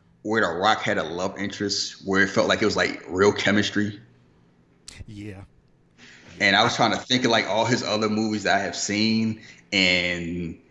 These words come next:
Speaker 1: it's not like they made the, they never ever made The Rock sexless. It's like they put The Rock with women. It's like either they're already married or they've been divorced or they're friends, and it's kind of like, you know, you're supposed to be attracted to him 'cause he's The Rock, but it never really felt that way. In this one, it's like,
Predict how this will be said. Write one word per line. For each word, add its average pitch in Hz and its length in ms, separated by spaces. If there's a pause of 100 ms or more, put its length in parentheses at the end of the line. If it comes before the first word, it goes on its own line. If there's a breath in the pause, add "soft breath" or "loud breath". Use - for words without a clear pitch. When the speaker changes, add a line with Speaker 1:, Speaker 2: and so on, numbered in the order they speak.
(100)
Speaker 1:
it's 139 140
not 143 140
like 185 160
they 151 100
made 135 220
the, 104 120 (140)
they 113 140
never 117 260
ever 101 180
made 104 160
The 90 80
Rock 92 220
sexless. - 460
It's 98 140
like 95 200
they 101 80
put - 200
The 98 60
Rock 104 220
with 87 120
women. 101 280
It's 95 100
like 92 120
either 92 400 (240 loud breath)
they're 90 160
already 107 320
married 95 680 (300 loud breath)
or 87 100
they've 87 160
been 104 200
divorced 92 960
or 95 160
they're 92 140
friends, 95 840
and 85 80
it's 90 120
kind 98 260
of 87 140
like, 92 520 (540)
you 117 140
know, 120 80
you're 123 80
supposed 117 240
to - 60
be - 60
attracted 151 280
to 139 80
him 113 100
'cause 107 160
he's 107 140
The 87 80
Rock, 101 400
but 107 80
it 98 80
never 101 180
really 95 220
felt - 320
that 92 180
way. 90 160
In 87 60
this - 200
one, 92 140
it's 104 140
like, 80 320